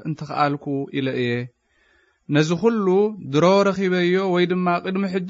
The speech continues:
ፍጹም ኮይነ እየ ማለተይ ኣይኮነን። ግና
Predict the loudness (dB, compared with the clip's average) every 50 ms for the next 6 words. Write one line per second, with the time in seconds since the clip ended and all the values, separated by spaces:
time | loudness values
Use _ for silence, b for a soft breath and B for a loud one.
0 | -6 -4 -4 -6 -6 -6 -4 -4 -2 -2 0 0 0 0 0 0 0 0 0 2
1 | 2 2 0 0 -2 -2 -2 -2 0 -2 -2 -4 _ _ -2 0 0 0 0 -2
2 | -2 -2 0 0 0 0 -2 -2 -6 _ _ -14 -8 -6 -4 -2 -2